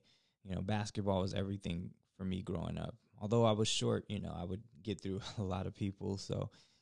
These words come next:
um, so that was something that I really put my heart into. But when I look back, I really look at it and I say, "Oh, I think I created a lot of discipline during, during that time." 'Cause, I mean, I would play for hours, uh, in front, in front of my house. And,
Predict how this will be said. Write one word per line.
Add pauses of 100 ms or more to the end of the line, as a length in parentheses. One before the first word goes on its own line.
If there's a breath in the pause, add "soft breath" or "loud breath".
(120)
um,
so
that
was
something
that
I (120)
really
put
my
heart
into. (560 soft breath)
But
when
I
look
back,
I
really
look
at
it
and
I
say,
"Oh, (240)
I
think
I
created
a
lot
of
discipline
during, (140)
during
that
time."
'Cause,
I
mean,
I
would
play
for (120)
hours, (540 soft breath)
uh,
in
front, (140)
in
front
of
my
house.
And,